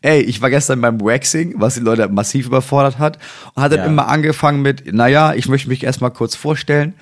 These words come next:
Speaker 1: Mein Name ist Selma Tigan. Sonst arbeite ich in einer Anwalts- und Notarskanzlei.“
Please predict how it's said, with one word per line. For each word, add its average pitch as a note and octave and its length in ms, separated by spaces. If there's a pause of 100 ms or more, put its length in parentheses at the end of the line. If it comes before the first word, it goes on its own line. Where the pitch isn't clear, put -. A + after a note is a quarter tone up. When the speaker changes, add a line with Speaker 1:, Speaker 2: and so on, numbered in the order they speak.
(260)
Speaker 1:
Mein G#2+ 100
Name A#2+ 200
ist B2 100
Selma A#2+ 300
Tigan. C#3+ 520 (340)
Sonst C#3+ 320
arbeite C#3 420
ich C#3 100
in B2 80
einer B2 240
Anwalts- B2+ 420
und A#2 140
Notarskanzlei.“ B2+ 1120